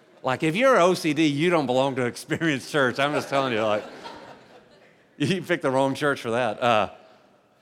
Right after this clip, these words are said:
okay, so, like, I don't remember what it was. A year or so ago, I was in Southern, I was in, um, Los Angeles, and I decided I was gonna go see the, uh, Bonnie Bray House. So Bonnie Bray House, like, in the early nineteen hundreds,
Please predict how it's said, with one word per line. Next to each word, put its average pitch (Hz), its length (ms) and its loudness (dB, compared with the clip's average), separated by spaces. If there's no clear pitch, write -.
okay, 185 260 0
so, 147 200 2
like, 143 360 2
I 160 140 6
don't 196 140 4
remember 165 220 2
what 123 280 0
it - 0 -
was. 196 240 6
A - 20 4
year 214 160 2
or 190 60 4
so 185 220 2
ago, 147 180 4
I 143 80 6
was 143 140 2
in 139 120 -2
Southern, 156 380 0
I 139 60 4
was 139 100 0
in, 139 320 -6
um, 113 240 0
Los 143 240 0
Angeles, 117 360 -4
and 147 200 2
I 160 80 4
decided 226 280 -2
I 226 40 8
was - 100 4
gonna 156 160 0
go 170 220 2
see 165 240 0
the, 135 340 0
uh, 123 40 -2
Bonnie 170 280 2
Bray 156 240 0
House. 120 360 -2
So 139 160 0
Bonnie 160 280 2
Bray 196 180 0
House, 160 340 0
like, 143 160 -4
in 143 80 0
the 135 180 0
early 208 240 2
nineteen 180 400 0
hundreds, 110 420 -4